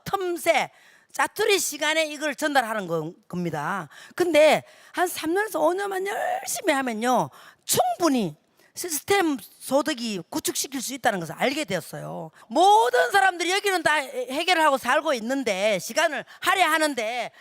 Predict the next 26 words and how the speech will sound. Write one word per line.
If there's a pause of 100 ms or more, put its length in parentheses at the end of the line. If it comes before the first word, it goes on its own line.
(180)
모든
사람
칠십
프로는
여기다가
시간을
할애하더랍니다. (340)
그
소리
듣고
저는요,
티비
바로 (180)
없애버리고 (240)
정말 (200)
온통
애터미 (280)
전달하고
자랑하고 (200)
공식
세미나
다니고 (120)
사람
만나고
비전
주고